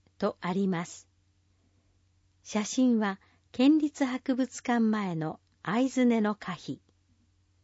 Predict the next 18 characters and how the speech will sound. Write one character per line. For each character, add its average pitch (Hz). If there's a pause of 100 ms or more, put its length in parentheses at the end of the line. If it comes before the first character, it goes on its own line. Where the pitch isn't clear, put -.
(240)
と 185
添 220
え -
書 233
き 220
が 202
あ 196
り 190
ま 175
す。 - (1800)
問 262
い 277
合 247
わ 214
せ、 - (540)
文 247
化 233
課、 -